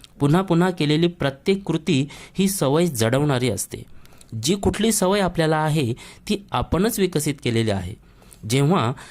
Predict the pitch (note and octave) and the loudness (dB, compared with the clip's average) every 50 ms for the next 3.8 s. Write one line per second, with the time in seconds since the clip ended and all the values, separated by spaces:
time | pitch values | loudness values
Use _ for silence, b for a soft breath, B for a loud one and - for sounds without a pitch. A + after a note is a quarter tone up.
0 | B B - C#3 C3+ F#3 F#3 F3+ C#3+ A2 A2+ B2 D3+ G3 - - - E3+ D#3+ D#3 | B B -6 -2 0 2 2 2 2 2 0 0 0 0 -2 -2 -2 0 0 0
1 | D#3 D#3 D#3+ D#3+ - - F3 F3 - A#2+ A#2+ B2 C3+ D3+ D3+ D3+ D3+ C#3+ - E3+ | 0 0 -2 -2 -2 -2 -4 -2 -2 -2 0 0 0 0 0 -2 -2 0 0 -2
2 | F3 E3+ E3+ E3+ D#3 A#2 G2+ A2 - - - - - - C#3 C3+ D3 D#3 D#3+ D3+ | -2 2 0 0 2 0 -2 -4 -6 -12 -20 -20 -8 -6 -4 -2 -2 -2 0 0
3 | A#2+ A2 A2 A2 - F3 F3 F3 E3 E3+ E3+ - A2 G2 - B | 0 -2 -2 0 -2 -2 0 0 -2 -2 0 0 0 0 -2 B